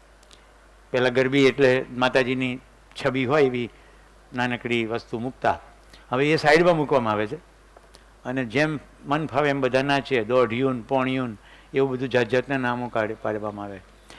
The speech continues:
હું કશાનો વિરોધી નથી, હા, હું ઢોલ ફાટે તો નાચી શકું એટલી ક્ષમતા હજી ધરાવું, પણ પોતાની જાતને ઉલ્લુ ના બનાવીએ કે હું નૃત્ય કરું છું, આ મારી મોજ છે, that's it. આ હું નૃત્ય કરીશ તો કોઈ બા ખુશ થઈ જશે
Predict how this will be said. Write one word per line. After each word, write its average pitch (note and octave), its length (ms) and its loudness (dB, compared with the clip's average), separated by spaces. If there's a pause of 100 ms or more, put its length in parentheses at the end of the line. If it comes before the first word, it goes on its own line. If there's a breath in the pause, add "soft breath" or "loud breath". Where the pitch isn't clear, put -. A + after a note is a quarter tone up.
(180 loud breath)
હું C#3 100 -8
કશાનો E3 380 0
વિરોધી D3 340 2
નથી, C#3 240 -2
હા, F3+ 100 -4
હું D#3 200 -4
ઢોલ B2 220 2
ફાટે D3 280 2
તો D3+ 140 -4
નાચી C3+ 320 -4
શકું C#3 280 -4
એટલી B2+ 200 -6
ક્ષમતા C3 360 -2
હજી C#3 220 0
ધરાવું, A2+ 340 -4 (1000 soft breath)
પણ C#3+ 160 -2
પોતાની D#3+ 420 2
જાતને F#3+ 280 6
ઉલ્લુ F#3 280 4
ના E3+ 140 2
બનાવીએ G2+ 420 -4 (600 soft breath)
કે D#3 60 0
હું D#3 260 0
નૃત્ય G3 340 4
કરું G#3+ 300 4
છું, A#2+ 280 -6
આ E3 40 -10
મારી F3 220 2
મોજ G#3+ 220 2
છે, G2+ 240 -4
that's D#3+ 280 2
it. G#3+ 120 8 (840 soft breath)
આ D#3 160 6
હું F#3+ 160 4
નૃત્ય F#3 300 4
કરીશ F#3 300 4
તો - 120 0
કોઈ F#3 200 2
બા D3 280 8
ખુશ - 360 0
થઈ E3+ 160 4
જશે A#2+ 520 4